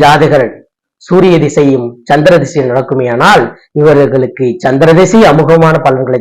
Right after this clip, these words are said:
தரும். சூரிய திசை மட்டும் அப்பா மகனுக்குள்ள சிற-, சிறத்தன்மையை ஏற்படுத்தக்கூடிய வாய்ப்பாக இருக்கு. மற்றபடி மகர ராசி நேயர்கள் இந்த ஆண்டு அமோகமான பலன்களை பெறக்கூடிய அமைப்பு இருக்கிறது. இப்ப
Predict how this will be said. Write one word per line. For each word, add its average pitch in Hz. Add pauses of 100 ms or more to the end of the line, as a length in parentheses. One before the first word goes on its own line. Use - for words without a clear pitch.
தரும். 113 (260)
சூரிய 170
திசை 139
மட்டும் 117 (360)
அப்பா - (160)
மகனுக்குள்ள 143 (400)
சிற-, 151 (300)
சிறத்தன்மையை 160
ஏற்படுத்தக்கூடிய 113
வாய்ப்பாக 101
இருக்கு. - (140)
மற்றபடி 135 (440)
மகர 151 (120)
ராசி 143
நேயர்கள் 127 (360)
இந்த 143 (100)
ஆண்டு 170 (140)
அமோகமான 190 (100)
பலன்களை 143 (320)
பெறக்கூடிய 127 (120)
அமைப்பு 135
இருக்கிறது. 139 (580)
இப்ப 135